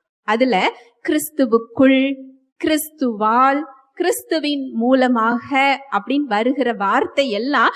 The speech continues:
நீங்க ஒரு பென்சிலை வச்சு கோடு போட்டு வச்சுக்கலாம். அதை ஒரு நோட்ல எடுத்து நீங்க எழுதி வைத்துக் கொள்ளலாம். இது எல்லாம் உங்களது உரிமைகள். கிறிஸ்துவுக்குள் உங்களுக்கு இது கொடுக்கப்பட்டிருக்கு, கிறிஸ்துவுக்குள் நீங்க இதுல மீட்கப்பட்டிருக்கிறீங்க,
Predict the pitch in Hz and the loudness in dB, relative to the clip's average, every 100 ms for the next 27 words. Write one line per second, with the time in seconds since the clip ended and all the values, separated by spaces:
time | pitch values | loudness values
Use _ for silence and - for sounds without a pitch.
0 | - 269 240 220 220 262 339 427 403 240 | -4 -2 0 0 0 0 0 2 4 4
1 | 240 - 240 226 226 214 196 180 - 180 | 2 0 2 0 0 -4 -4 -6 -10 -14
2 | 165 _ _ _ _ 269 320 302 277 277 | -16 _ _ _ _ 0 2 4 4 4
3 | 539 587 339 285 571 339 294 247 277 508 | 2 2 2 2 2 0 2 2 4 4
4 | 523 269 269 269 233 214 190 185 - _ | 2 2 0 -2 -2 0 0 -2 -4 _
5 | 233 247 233 226 180 220 247 269 262 269 | -2 0 0 -4 0 0 2 2 2 0
6 | 277 - 208 240 262 247 214 196 214 285 | 0 -6 -4 -2 0 0 0 0 -2 -4
7 | - 202 185 208 180 170 170 - 180 175 | -8 -6 -4 -4 -4 -6 -8 -6 -2 -2
8 | 165 180 _ _ _ - 311 320 311 269 | -4 -8 _ _ _ -2 0 0 0 0
9 | 277 403 605 679 605 508 480 480 311 302 | 2 4 6 6 4 6 4 4 0 0
10 | 302 294 302 302 277 269 277 277 269 269 | 0 0 -2 -2 0 0 0 -4 -6 -6
11 | _ 311 320 - 311 294 - 605 622 494 | _ -2 -2 0 0 0 4 4 4 2
12 | 427 330 311 277 311 320 - 285 277 254 | 2 2 0 -2 -4 -4 -2 0 2 0
13 | 247 254 247 247 | -2 -6 -2 -2